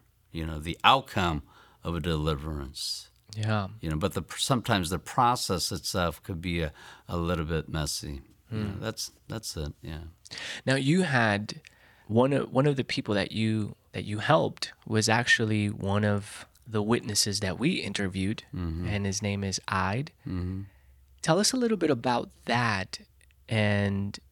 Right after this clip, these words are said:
Speaker 2: what happened there.
Speaker 1: Yeah, so that, that episode is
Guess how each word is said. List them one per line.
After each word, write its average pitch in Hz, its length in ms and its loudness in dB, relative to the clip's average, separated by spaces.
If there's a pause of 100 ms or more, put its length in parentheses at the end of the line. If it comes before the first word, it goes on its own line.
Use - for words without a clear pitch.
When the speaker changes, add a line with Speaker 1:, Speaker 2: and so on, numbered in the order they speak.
(100)
Speaker 2:
what 110 420 2
happened 107 600 -2
there. 104 300 -2 (580)
Speaker 1:
Yeah, 98 380 2
so 110 280 0
that, 113 280 2
that 143 200 6
episode 139 480 2
is 82 60 -6